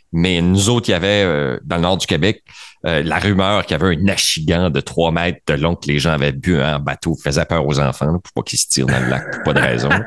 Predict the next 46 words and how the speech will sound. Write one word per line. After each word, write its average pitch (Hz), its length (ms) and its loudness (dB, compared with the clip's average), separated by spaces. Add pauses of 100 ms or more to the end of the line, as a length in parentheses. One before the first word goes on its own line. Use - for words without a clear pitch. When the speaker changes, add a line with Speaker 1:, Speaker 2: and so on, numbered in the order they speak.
(2000)
Speaker 2:
Ouais, 156 260 4
ben, 147 120 4
par 208 160 2
ici, 208 220 4
t'as 214 100 2
le 170 220 6
large, 185 360 4
mais 160 80 4
on, 131 180 2 (220)
ben, 135 180 2 (100)
ça, - 260 -2
à 104 260 -4
grande 170 320 2
bouche. - 360 -4 (220)
Ça, - 180 0
c'est, 170 260 2
ça, - 100 0
c'est 170 140 2
naturel 151 440 4
de 135 80 2
par 127 160 -2
ici. 117 200 -4 (640)
Mais 135 120 4
le 127 80 4
smallmouth, 202 600 2
non. 139 160 -8 (760)
Speaker 1:
Qui 208 120 2
sait, 147 200 4
Speaker 2:
Euh, - 20 6
Speaker 1:
je - 100 2
comprends 170 300 0
pas, 285 160 4
moi, 92 260 4
la 76 160 2
raison 98 480 2
derrière 80 420 0
quelqu'un 92 420 -2
vouloir 80 380 2
introduire 78 680 0
un 69 100 0
poisson 80 320 0
qui - 100 -4
a 73 40 0
pas 80 120 0
d'affaires 69 400 0
là, 73 160 -2